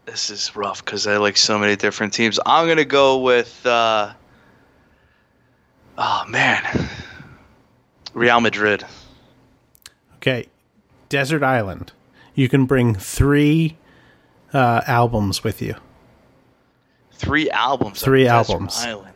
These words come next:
Speaker 2: Desert
Speaker 1: That's
Speaker 2: Island.
Speaker 1: definitely not a lightning round type question.
Speaker 2: No, it's
Speaker 1: This
Speaker 2: not.
Speaker 1: is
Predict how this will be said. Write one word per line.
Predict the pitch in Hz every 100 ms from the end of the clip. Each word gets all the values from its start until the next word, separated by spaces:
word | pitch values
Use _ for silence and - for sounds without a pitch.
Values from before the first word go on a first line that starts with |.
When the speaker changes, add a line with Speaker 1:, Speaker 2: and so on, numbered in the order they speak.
| -
Speaker 2:
Desert | 123 113 120
Speaker 1:
That's | 107 92 92 98 -
Speaker 2:
Island. | - - - - -
Speaker 1:
definitely | 139 - 139
not | 131 120
a |
lightning | 107 113 139 131 120
round | 117 110
type | - 110
question. | - 156 214 139
Speaker 2:
No, | 139
it's | 117 135
Speaker 1:
This |
Speaker 2:
not. | 139 135 98
Speaker 1:
is | - -